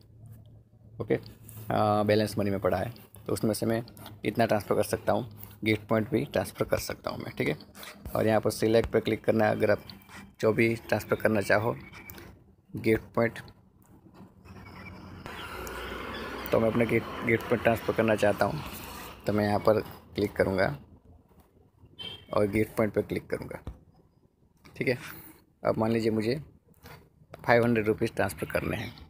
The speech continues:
क्योंकि ये product है इतने का, तो इस तरह से आप transfer कर सकते हो जब भी चाहो। तो मान लीजिए अभी मैं चार सौ रुपये transfer कर रहा हूँ, फिर transfer पे click कर देना है,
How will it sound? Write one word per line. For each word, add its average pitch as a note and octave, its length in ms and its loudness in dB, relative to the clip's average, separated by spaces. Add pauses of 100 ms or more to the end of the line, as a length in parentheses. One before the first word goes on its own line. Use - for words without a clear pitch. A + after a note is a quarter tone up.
(140)
क्योंकि - 200 -2
ये G#2 80 6
product G2+ 380 2 (100)
है G2 220 -2 (600)
इतने - 220 -4
का, - 140 2
तो - 180 -4 (480)
इस - 120 -4
तरह G2 160 2
से C3 160 -4 (420)
आप G#2+ 180 4 (200)
transfer A2 260 2
कर G#2 140 4
सकते G#2+ 300 0
हो G#2 60 4
जब F#2+ 160 -2
भी F#2+ 100 -2
चाहो। - 260 -4 (1000)
तो A#2 60 -2
मान A#2+ 120 4
लीजिए A#2+ 180 6
अभी A2+ 80 0
मैं A#2 160 2
चार A2 200 4
सौ A#2 120 2
रुपये G#2+ 220 2
transfer - 420 -4
कर - 80 -2
रहा - 120 -2
हूँ, - 60 -8 (1900)
फिर A#2+ 100 2
transfer A#2 340 2
पे A#2 120 4
click A2+ 200 -2
कर A2 160 2
देना G#2+ 200 2
है, - 140 0